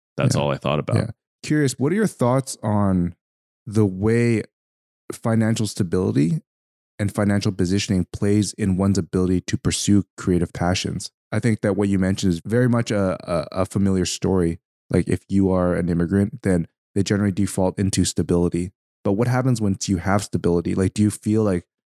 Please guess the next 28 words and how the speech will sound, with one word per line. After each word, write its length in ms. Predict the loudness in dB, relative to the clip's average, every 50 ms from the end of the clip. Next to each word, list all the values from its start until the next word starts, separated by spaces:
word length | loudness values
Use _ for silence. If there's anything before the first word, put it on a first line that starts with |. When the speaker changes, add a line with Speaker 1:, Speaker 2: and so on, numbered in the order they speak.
| _ _
Speaker 2:
you 80 | -4 -2
know, 100 | 0 0
now 140 | 2 2 2
that 80 | 2
you 80 | 2 0
have 140 | -2 -4 -6
a 40 | -6
family, 460 | -2 0 0 2 2 2 2 0 -2
that 300 | 0 0 0 0 0 -2 _ _ _ _ _ _ _ 0
their 160 | 2 2 2
trajectory 520 | 4 2 0 0 0 0 0 0 2 2
is 100 | 2 2
gonna 140 | 2 0 2
be 120 | 2 2 2
much 280 | 2 0 0 -2 -2
more 160 | 0 0 2 2
malleable 720 | 2 2 2 2 2 2 2 2 0 0 0 0 -2 -4 _ _ _ _ _ _ _ _ _
and 120 | -2 -2
they're 80 | 0 0
gonna 160 | 0 0 0
have 180 | 0 -2 -2 0
a 20 |
lot 140 | 0 0 2
more 320 | 0 0 0 0 0 -2 -8 _ _ _ _ _ _ _ _ _ _ _ _ _ _ -4
freedom 320 | 0 2 4 4 4 0
to 100 | 0 0
make 220 | 0 -2 -2 -2
choices? 600 | -6 -4 0 0 0 0 0 -4 -8 -8 -12 -14